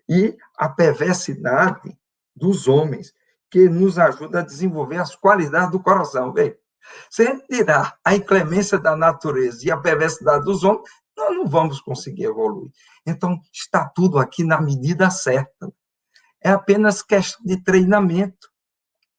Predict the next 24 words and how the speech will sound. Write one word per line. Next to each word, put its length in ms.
É 80
pedagógico 960
para 240
o 60
nosso 300
espírito. 500
Então, 400
que 120
possamos 840
acreditar 800
que 140
não 220
tem, 220
diz, 280
diz 360
o, 280
o 100
Livro 220
dos 220
Espíritos, 400
está 280
tudo 300
sob 300
controle, 680